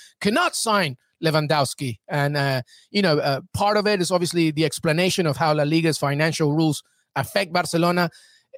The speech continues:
I'm not gonna go into it, everybody, but basically, imagine this. They must save four euros for every euro they bring in. So whatever player they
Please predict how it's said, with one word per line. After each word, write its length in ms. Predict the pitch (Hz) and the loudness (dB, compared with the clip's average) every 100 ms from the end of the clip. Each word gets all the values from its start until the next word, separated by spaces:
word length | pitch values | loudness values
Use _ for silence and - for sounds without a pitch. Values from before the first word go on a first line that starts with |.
| - - - | -20 -8 -2
I'm 100 | 208 | 0
not 120 | 226 | 2
gonna 300 | 226 208 180 185 | 2 2 -2 -2
go 220 | 208 190 | 0 2
into 320 | 214 208 240 | 0 0 -2
it, 100 | 214 | 0
everybody, 460 | 214 208 202 202 190 | 2 2 2 2 2
but 160 | 156 | 2
basically, 640 | 214 208 220 - 202 190 160 - 170 - - - | 0 0 -2 -2 0 0 -4 -14 -20 -20 -8 -2
imagine 460 | 185 196 180 180 | 0 2 2 0
this. 200 | 151 135 | 0 0
They 140 | 170 180 | -2 0
must 340 | 240 240 - | 0 -2 -2
save 360 | 240 208 170 - _ _ _ | 0 2 0 -2 _ _ _
four 460 | - - 269 269 240 | -14 -4 -2 0 -2
euros 580 | 214 233 190 147 143 139 | 0 0 2 2 0 -2
for 200 | 165 160 | -4 -2
every 260 | 190 185 185 | -2 -2 0
euro 520 | 165 202 190 165 143 - _ | 0 0 0 0 0 -4 _
they 220 | 151 175 156 | -4 -2 0
bring 380 | 151 160 156 | 0 0 0
in. 200 | 147 120 - | -2 -4 -10
So 240 | - 143 | -4 -2
whatever 420 | 143 165 226 247 | 0 0 0 0
player 420 | - 220 220 202 160 | -2 -2 0 0 0
they 320 | 196 190 | 0 0